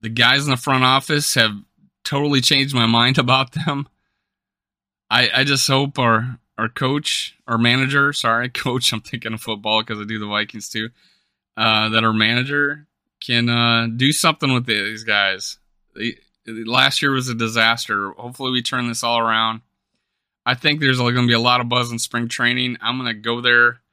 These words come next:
sometime in the next couple weeks and, uh, see what it's like.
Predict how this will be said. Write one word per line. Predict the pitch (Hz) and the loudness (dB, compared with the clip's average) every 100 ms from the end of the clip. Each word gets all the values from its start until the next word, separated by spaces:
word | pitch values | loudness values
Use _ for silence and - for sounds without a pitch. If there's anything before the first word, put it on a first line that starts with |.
| _ _ _ _ | _ _ _ _
sometime | - 135 131 123 135 131 127 | -4 0 0 2 4 4 2
in | 123 | 2
the | 123 | 0
next | 123 - | -2 -4
couple | 135 131 123 | -4 -4 -4
weeks | 127 131 139 - - - _ _ _ _ _ _ - | -2 -2 -4 -8 -8 -12 _ _ _ _ _ _ -6
and, | 110 110 107 107 | 2 4 4 0
uh, | 107 107 104 | 0 2 2
see | 104 - 127 | 0 -2 0
what | 127 123 | 4 4
it's | 120 - | 2 0
like. | 120 131 113 | 0 0 -2